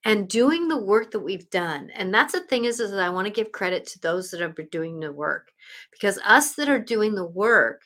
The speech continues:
can really see these stories. So when you're looking at what is the personal theme for you for a retrograde, a planet in retrograde, look at what is repeating itself. Look at what is,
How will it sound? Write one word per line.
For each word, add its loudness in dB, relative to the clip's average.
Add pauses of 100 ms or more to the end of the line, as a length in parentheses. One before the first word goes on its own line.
(380)
can -2
really 2
see -2
these -2
stories. -2
So 2 (260)
when 2
you're 4
looking 0
at 4
what 2
is -2
the -2
personal -2 (120)
theme -2
for -4
you -6
for -4
a -8
retrograde, -4
a -20
planet -2
in -8
retrograde, -6 (720)
look 6
at 0
what 2
is 0
repeating -6
itself. -16 (400)
Look 4
at 2
what 4
is, 4